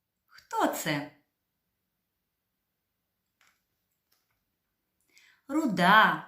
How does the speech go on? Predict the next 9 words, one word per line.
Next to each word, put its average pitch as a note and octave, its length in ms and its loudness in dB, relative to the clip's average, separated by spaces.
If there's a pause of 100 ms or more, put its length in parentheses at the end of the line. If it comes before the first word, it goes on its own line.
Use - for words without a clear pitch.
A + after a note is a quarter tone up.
(140)
пухнаста, G3 1000 -4 (100)
гостровуха, G3 1300 -4 (120)
прудка, G3+ 880 -2
м'яка, A3+ 1120 0
спритна, D#3 960 -8 (300)
полюбляє G3 640 0
горішки. B3+ 840 -4 (600)
Хто D4+ 400 -2
це? C#4+ 540 0